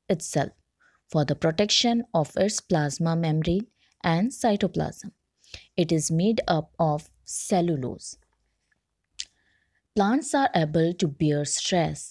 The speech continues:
and strain because of the cell wall. It provides rigidity as well as elasticity of the cell. Nucleus. The nucleus is a large, centrally located,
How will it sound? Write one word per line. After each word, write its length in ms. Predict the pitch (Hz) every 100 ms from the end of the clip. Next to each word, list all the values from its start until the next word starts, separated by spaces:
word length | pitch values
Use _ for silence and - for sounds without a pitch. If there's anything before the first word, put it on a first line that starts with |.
| -
and 180 | 165 156
strain 540 | - - 156 147 190 202
because 380 | 185 180 190
of 160 | 190 -
the 100 | 254
cell 360 | - 170 139 123
wall. 120 | - - _ _ _ _ -
It 180 | 165 165
provides 640 | 165 151 147 151 214 - _ -
rigidity 640 | 170 175 196 214 240 240 - -
as 320 | 156 143 -
well 160 | 165 165
as 340 | 165 151 - - 196
elasticity 1120 | 170 175 175 - 185 - - 190 190 185 202 - _ -
of 240 | 143 139 180
the 180 | 214 277
cell. 520 | - - 156 - - _ _ _ _ _ _ _ _ _ _ _ _ _ _ _
Nucleus. 720 | 185 208 196 151 - - - _ _
The 140 | 170 165
nucleus 580 | 196 226 285 311 302 -
is 180 | 175 156
a 60 |
large, 540 | 151 151 147 143 175 - -
centrally 640 | - 180 185 233 220 233
located, 720 | 220 143 - 151 143 160 160